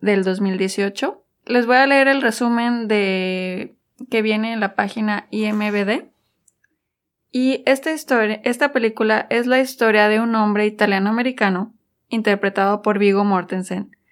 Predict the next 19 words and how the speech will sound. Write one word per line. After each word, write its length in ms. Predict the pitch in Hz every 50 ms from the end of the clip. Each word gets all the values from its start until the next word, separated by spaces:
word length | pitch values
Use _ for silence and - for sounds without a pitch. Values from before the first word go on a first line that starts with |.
| _ _ _ _
que 120 | - 233
se 140 | 226 240 226
convierte 480 | 240 247 240 240 240 247 247 240 240 269
en 100 | 269 277
el 100 | 262 262
chofer 400 | - 240 226 - 226 214 214 208
de 120 | 202 214
un 180 | 214 214 208 202
pianista 480 | 220 220 214 214 214 196 208 - 214
de 80 | 208 208
música 520 | 208 214 220 214 214 - 208 208 - 202
clásica 640 | 196 - 214 202 202 - 202 190 - 196 185 - _ -
afroamericano, 1000 | 196 196 196 202 202 208 202 196 202 208 208 - 214 202 190 190 202 - - _
que 120 | - - 208
es 120 | 202 208
interpretado 720 | 233 226 220 220 214 214 202 196 190 185 185 185 196 196 196
por 200 | - 190 190 180
Mahershala 680 | 185 185 185 190 - 190 185 - 196 185 180 185 208
Ali, 320 | 226 220 202 233 262 -